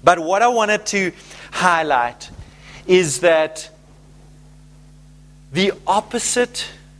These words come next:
of being a stranger, being a foreigner that is, that is not accepted. Because think about those poor foreigners in Alexandria Township in Joburg.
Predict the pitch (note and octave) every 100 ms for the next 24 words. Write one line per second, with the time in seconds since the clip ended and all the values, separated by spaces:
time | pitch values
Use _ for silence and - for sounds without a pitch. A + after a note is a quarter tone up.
0 | - - - - - - - - - -
1 | C#3+ C3 A#2 E3+ F3+ D#3+ - - - C#3+
2 | C3+ D3 D3 A#2 F#2+ G#2 - - - -
3 | - - E3+ F#3+ - - F#3+ G#3+ G3+ D3
4 | B2+ C#3 C#3+ C3+ - - - - D3 D3
5 | B2+ C3+ D#3+ F3+ F3 - E3 - A2+ G2+
6 | - G3 F3 - - - - A3+ A#3+ B3
7 | F#3 F3+ F3+ - D3 E3+ F#3 - F#3 F3+
8 | F3+ D#3 D3 D3 C3 C#3+ C#3+ C3+ C#3 C#3+
9 | C3+ C#3 C3+ C3 - B2 - A#2+ A2+ A2+
10 | G2